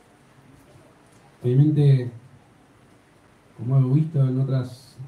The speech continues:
ocasiones, en otras cartas del apóstol Pablo, generalmente encontramos dos grandes secciones. ¿Se acuerdan? Ya mencioné en otras partes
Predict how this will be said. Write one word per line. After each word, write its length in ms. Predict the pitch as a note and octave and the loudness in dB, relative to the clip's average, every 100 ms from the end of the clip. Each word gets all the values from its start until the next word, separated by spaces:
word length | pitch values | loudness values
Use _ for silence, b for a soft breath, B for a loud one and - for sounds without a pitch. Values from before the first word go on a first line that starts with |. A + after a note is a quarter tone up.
| - | -16
ocasiones, 640 | A#2 A2 A2 - E3+ C3+ | -14 -12 -12 -6 -2 -2
en 100 | B2 | -2
otras 260 | C3 B2 G#2 | -6 -6 -8
cartas 300 | - C#3+ C3+ | -4 -2 0
del 100 | A#2 | -2
apóstol 400 | A2+ C3+ C3 A2 | -6 -6 -6 -6
Pablo, 300 | B2+ C#3 C#3 | 0 2 2
generalmente 460 | C3+ B2 B2 C#3 C3+ | 0 -4 -2 -2 -2
encontramos 540 | C3 B2 A#2 C#3 C3 | -6 -6 -4 0 0
dos 120 | C3 B2+ | 0 -2
grandes 300 | C3+ C3+ - | 0 0 -2
secciones. 440 | B2 - G3+ A2+ | -6 -8 -8 -8
¿Se 60 | A#2 | -10
acuerdan? 300 | B2+ C3+ B2+ | -6 -6 -6
Ya 160 | B2+ | -8
mencioné 320 | B2+ B2+ B2 | -8 -10 -10
en 80 | C3 | -10
otras 180 | C3 C3 | -10 -10
partes 320 | - C3+ C3+ | -10 -8 -6